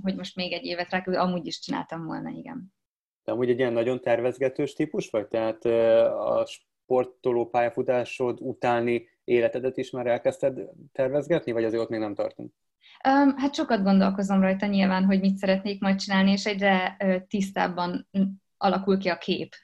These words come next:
Speaker 1: a-, arról, hogy, hogy, hogy képzelem el a jövőmet. Ö, de még, még nincsen, tehát, hogy nincsen ilyen pontos terv, hogy,
Speaker 2: Mhm.
Speaker 1: hogy akkor pontosan mikor hagyom abba, pontosan mikor kezdek el tanulni, vagy, vagy bármit,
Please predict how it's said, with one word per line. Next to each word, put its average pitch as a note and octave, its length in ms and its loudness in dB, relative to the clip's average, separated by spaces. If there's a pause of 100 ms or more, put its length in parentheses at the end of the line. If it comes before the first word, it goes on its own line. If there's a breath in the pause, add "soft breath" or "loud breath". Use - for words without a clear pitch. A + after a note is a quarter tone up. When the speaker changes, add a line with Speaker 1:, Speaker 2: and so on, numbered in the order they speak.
(100)
Speaker 1:
a-, F#3 260 -6
arról, F3+ 360 2
hogy, F3+ 240 -2
hogy, F#3 300 -4
hogy F#3+ 220 2
képzelem E3+ 440 -4
el E3+ 80 -2
a E3+ 40 -2
jövőmet. G#3 540 -2 (520 loud breath)
Ö, A3 260 6
de B3+ 100 6
még, B3 300 8
még A3+ 180 8
nincsen, A3+ 580 6
tehát, G#3 180 0
hogy A#3 80 6
nincsen A#3 300 6
ilyen F3+ 340 -2 (320)
pontos F#3 460 0
terv, - 280 0 (320)
hogy, F3+ 380 -6
Speaker 2:
Mhm. A2+ 100 -10 (320)
Speaker 1:
hogy F#3 140 -2
akkor F3 320 -2
pontosan A#3 400 4
mikor G#3 260 -2
hagyom G3 280 2
abba, F#3+ 240 2
pontosan G#3 440 -4
mikor G3 300 0
kezdek F#3 360 -4
el F#3 360 -2
tanulni, F#3 520 4
vagy, E3+ 280 -4
vagy F3 180 -8
bármit, G#3+ 460 0